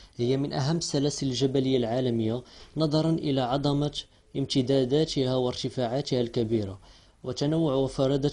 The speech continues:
مناخاتها، بالإضافة إلى كونها بي-، بيئة طبيعية مثالية تضم أصنافاً خاصة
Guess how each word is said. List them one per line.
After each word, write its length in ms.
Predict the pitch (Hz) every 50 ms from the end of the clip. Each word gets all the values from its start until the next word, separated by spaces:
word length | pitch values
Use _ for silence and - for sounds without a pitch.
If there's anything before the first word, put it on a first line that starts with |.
| -
مناخاتها، 720 | 131 127 123 123 123 113 - 131 131 127 - 120 107 101 101
بالإضافة 560 | 101 123 123 - 143 131 160 165 160 - 165
إلى 200 | 156 143 143 139
كونها 420 | 135 - 156 151 147 131 131 131
بي-، 300 | 127 123 131 143 - - -
بيئة 360 | 151 127 139 151 156 - -
طبيعية 640 | - - - 131 123 127 151 147 123 120 123 123 123
مثالية 680 | 123 127 123 - - 156 151 147 135 123 123 123 127 127 - - _ _ _ _ - -
تضم 340 | - 160 139 160 175 175 170
أصنافاً 480 | - 139 - - 160 160 156 - 147
خاصة 720 | 131 - - 156 156 151 - - 139 131 - 135 127 131